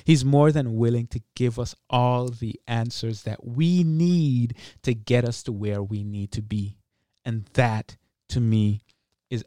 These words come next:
absolutely amazing. So, for you, listen, I don't know where you are in life.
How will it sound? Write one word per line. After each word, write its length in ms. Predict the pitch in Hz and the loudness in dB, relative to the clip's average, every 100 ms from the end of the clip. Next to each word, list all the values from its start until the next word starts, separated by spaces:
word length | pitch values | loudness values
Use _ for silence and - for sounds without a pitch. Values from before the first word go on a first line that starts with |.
| _ 143 | _ 2
absolutely 1200 | 139 127 - - - 135 120 117 - 107 101 104 _ _ _ _ _ _ _ _ - | 2 0 -6 -10 -2 2 4 2 0 -2 -4 -6 _ _ _ _ _ _ _ _ -6
amazing. 600 | 110 107 95 95 98 - _ _ _ _ _ _ _ _ | -4 -2 -2 -6 -10 -14 _ _ _ _ _ _ _ _
So, 460 | - - 143 98 - _ _ | -8 -2 -2 -4 -14 _ _
for 180 | - 160 | 0 2
you, 600 | 143 131 143 170 117 98 _ _ | 2 2 -2 -2 -4 -12 _ _
listen, 460 | 131 135 123 101 - _ _ _ _ _ _ _ _ _ _ _ _ _ | 0 0 -2 -6 -10 _ _ _ _ _ _ _ _ _ _ _ _ _
I 140 | 135 170 | 0 2
don't 240 | 185 175 | 4 4
know 80 | 156 | 4
where 240 | 131 120 | 6 6
you 240 | 113 113 107 | 4 4 2
are 160 | 101 | 2
in 160 | 98 98 | 0 -2
life. 240 | 98 104 | -4 -6